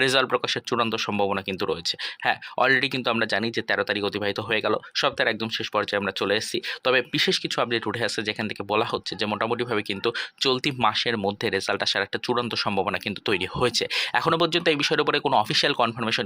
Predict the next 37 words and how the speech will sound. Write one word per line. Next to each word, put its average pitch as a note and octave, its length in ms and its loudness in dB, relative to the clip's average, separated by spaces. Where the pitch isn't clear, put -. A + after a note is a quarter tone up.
কিন্তু G#2+ 220 -4
নেই, G#2+ 100 -2
তবে A2 140 2
বিশেষ D#3 260 0
সূত্র C3+ 240 -2
মারফত B2 300 -2
কিছু C#3 220 -2
কিছু C#3 120 -2
ইনফরমেশন G#2+ 460 -2
কিন্তু F#2+ 140 -4
পাওয়া F#2+ 200 6
যাচ্ছে, - 180 0
যেখান G#2+ 240 -2
থেকে G#2+ 120 0
কয়েকটি C3+ 380 2
বিষয় G2 200 -2
সামনে F#2+ 240 -2
উঠে - 200 -4
এসছে। - 160 -4
তার C#3+ 120 8
মধ্যে D3 180 2
অন্যতম F3 300 2
একটি F3+ 200 -2
বিষয় C#3+ 220 2
হচ্ছে C#3 160 0
যে - 80 0
আপনাদের C#3+ 300 0
জন্য D3+ 120 2
নতুন C#3+ 240 0
করে C3+ 180 2
দু A#2 120 0
হাজার C3 220 0
পঁচিশ C3 280 0
শিক্ষাবর্ষ A#2+ 380 0
পর্যন্ত C3 360 0
ভ্যাকান্সি E3 520 0
রিলেটেড D3 280 0